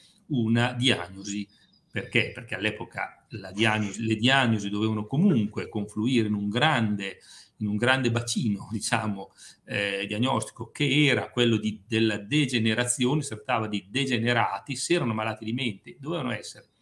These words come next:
per forza degenerati, se erano degenerati dovevano esserci le tracce nella loro vita familiare.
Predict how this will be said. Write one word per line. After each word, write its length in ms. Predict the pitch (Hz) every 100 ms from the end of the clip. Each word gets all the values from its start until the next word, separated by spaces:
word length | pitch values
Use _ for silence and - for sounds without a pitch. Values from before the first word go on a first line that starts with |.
| _ _
per 140 | 117 -
forza 340 | 147 123 -
degenerati, 800 | 107 135 165 196 - - - - _ - _
se 200 | - -
erano 180 | 190 139
degenerati 920 | 117 143 165 180 202 90 92 - 147 139
dovevano 340 | 127 143 160
esserci 400 | 131 - 117 113
le 140 | 131 143
tracce 540 | - - - 120 -
nella 500 | 135 120 104 107 120 127
loro 360 | 113 104 113
vita 560 | 113 92 87 117 113 _ _ _
familiare. 960 | - 120 117 113 98 87 90 92 -